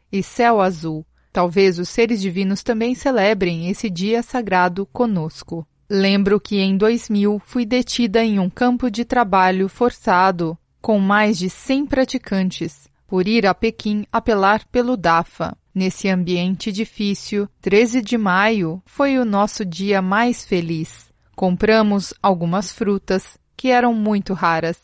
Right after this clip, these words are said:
e as demos ao mestre como presente.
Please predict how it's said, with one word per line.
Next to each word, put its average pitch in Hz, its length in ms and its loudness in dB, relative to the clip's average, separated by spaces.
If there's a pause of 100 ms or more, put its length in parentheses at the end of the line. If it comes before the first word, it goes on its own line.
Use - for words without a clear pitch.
(140)
e 214 100 0
as 196 180 0
demos 190 640 -2
ao 196 240 2
mestre 175 720 -4
como 240 300 -2
presente. 202 920 -4